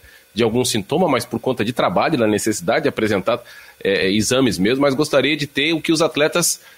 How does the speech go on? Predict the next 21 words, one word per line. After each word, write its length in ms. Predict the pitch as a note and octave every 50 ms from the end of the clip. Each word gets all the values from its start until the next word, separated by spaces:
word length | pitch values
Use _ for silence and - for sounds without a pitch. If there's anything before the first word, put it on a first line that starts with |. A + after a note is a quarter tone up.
| _ -
e 60 | A#2
que 120 | - -
o 60 | E3 D3+
futebol 440 | - E3+ E3 D3+ C#3 C#3 D3 D#3
brasileiro 420 | D#3 D#3 D#3 C#3 D3 D3 E3+ F3+ E3+
tem, 220 | - E3+ F3 E3+
que 200 | E3+ - - A2
é 180 | G#2+ A2 A#2 C3
esse, 480 | C3+ - - - D#3 D3 C3 G2 - - - _ -
esse 240 | A#2+ C3 - - C#3
exame, 640 | B2 G#2+ G#2+ C#3 C#3 D3 D3+ E3 E3+ F3+ F#3 F3+ - - - - _
ah, 420 | A2+ B2 B2+ B2+ B2 A2 A#2+ A#2+ A2+ -
quase 320 | C3 C3+ D3+ D#3 D3+ D#3
que, 440 | - E3 E3 D3+ C#3 B2+ A#2+ G2+ -
quase 260 | - D#3 G#3 A3 A#3
não, 200 | F#3+ F#3 F3+ A#2
praticamente 600 | - - A#2 C3+ C#3 - - C#3 C3 C#3+ D3 - C#3+
rodada 360 | A#2+ C3+ B2 B2+ D3 D3+ D3+
a 20 |
rodada 400 | C3+ C3+ A#2+ G#2+ B2 B2+ C3 C#3+
semanal. 520 | C#3 - D3 C#3 D#3 C#3 G#2+ G2 F2 -